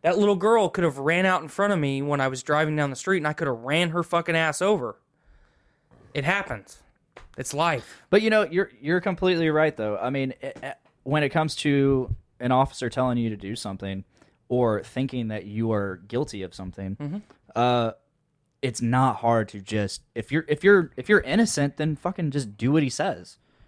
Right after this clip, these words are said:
Speaker 1: Yeah.
Speaker 2: And it'll all be over. Like, it's not that hard. Don't, don't, just because you're innocent, don't fucking be prideful and be like, "Fuck you."
Speaker 1: Yeah, a couple
Speaker 2: It's,
Speaker 1: y-, a
Speaker 2: it's
Speaker 1: couple
Speaker 2: very easy for us to do that.
Speaker 1: Yeah,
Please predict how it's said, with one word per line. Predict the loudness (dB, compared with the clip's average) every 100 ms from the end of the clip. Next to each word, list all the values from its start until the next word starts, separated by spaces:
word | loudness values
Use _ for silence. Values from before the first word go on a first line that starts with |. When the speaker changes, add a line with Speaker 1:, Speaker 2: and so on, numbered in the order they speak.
| _ -14
Speaker 1:
Yeah. | -2 0
Speaker 2:
And | 2 4
it'll | 4
all | 6 4
be | 4 2
over. | 2 0 -10 _ _ _ _ _ -10
Like, | -4 -4 -2
it's | -4
not | 2 4 4
that | 2 0
hard. | -2 -4 -10 _ _ _ _ _ _ -20 -14
Don't, | -4 -2 -2
don't, | 0 0 0 _ _ -2
just | -2 2
because | 2 2
you're | 2 0
innocent, | 0 0 -2 -4
don't | -6
fucking | -2 -2 0 -2 -2 -6
be | -8 -8
prideful | -6 -2 2 2 0 -2
and | -2
be | -2
like, | -4
"Fuck | -4 0 0 2
you." | 4 6 4 0 -10 -20 _ -20 _ -2
Speaker 1:
Yeah, | 0
a | 2
couple | 2 2
Speaker 2:
It's, | 0
Speaker 1:
y-, | -2
a | -2
Speaker 2:
it's | 0
Speaker 1:
couple | 6
Speaker 2:
very | 8 8 8
easy | 2 -2 -4
for | -4 -2
us | -2
to | -6
do | -4 -2
that. | -4 -6
Speaker 1:
Yeah, | -2 0 0